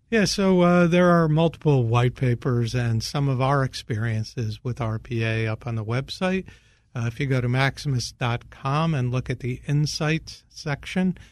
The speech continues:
uh, you'll find some of that. There's also some interviews and publications that we've put out into the marketplace. So, uh, if you just go search on Google for Maximus and R P A, I think you'll find a lot of information out there.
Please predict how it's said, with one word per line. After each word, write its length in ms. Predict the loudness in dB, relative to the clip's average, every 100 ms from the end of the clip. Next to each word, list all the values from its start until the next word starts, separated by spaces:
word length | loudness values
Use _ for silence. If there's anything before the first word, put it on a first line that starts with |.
| _ _
uh, 60 | -2
you'll 200 | 0 0
find 340 | -2 0 0
some 220 | 0 -2
of 100 | 0 0
that. 200 | -2 -2
There's 180 | -2
also 540 | 0 -2 0 0 2 0
some 300 | -2 -2 0
interviews 500 | 0 0 0 -2 -2
and 100 | -4
publications 840 | -2 -2 -2 -2 -2 -4 -6 -6
that 160 | -8 -6
we've 220 | -4 -4
put 160 | -4 -2
out 200 | -2 -2
into 220 | -4 -6
the 80 | -8
marketplace. 800 | -4 -4 -6 -12 -12 -12 -12 -16 _ _ _ _ _
So, 360 | 0 0 0
uh, 260 | 0 -2 -4
if 200 | -4 -6
you 80 | -6
just 280 | -4 -4 -4
go 160 | -4 -4
search 340 | -2 -4 -2
on 140 | -2
Google 420 | 0 0 0 -2 -2
for 180 | -4
Maximus 560 | -2 0 -2 -4 -6 -2
and 140 | -2
R 120 | -2 -2
P 200 | -2 -2
A, 220 | -2 -4
I 20 |
think 240 | -6 -8
you'll 160 | -6 -8
find 320 | -8 -6 -6
a 40 | -4
lot 200 | -4 -2
of 80 |
information 600 | -4 -6 -8 -10 -12 -14
out 180 | -16 -16
there. 160 | -18 -18